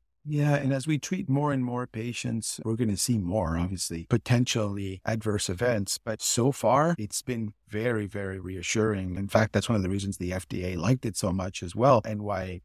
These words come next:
a lot of pediatricians and gastroenterologists are liking the idea of using this instead of medications, because the downside is, okay, so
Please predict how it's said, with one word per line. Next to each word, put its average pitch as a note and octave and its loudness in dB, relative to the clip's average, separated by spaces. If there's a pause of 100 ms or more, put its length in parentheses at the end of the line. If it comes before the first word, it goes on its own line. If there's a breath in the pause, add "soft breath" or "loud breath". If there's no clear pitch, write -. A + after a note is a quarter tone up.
a - -2
lot G2+ 8
of G#2+ 0
pediatricians G#2 -4
and F#2+ -8
gastroenterologists G#2 0
are F#2+ 0
liking A#2 4
the G2+ 0
idea F#2 -2
of F#2 -6
using G2 -4
this G2+ -6
instead G2 -6
of G2 -8
medications, A2+ -2
because A2+ -2
the A#2 0
downside A2+ 4
is, G#2+ -2
okay, A#2+ 2
so A#2+ 2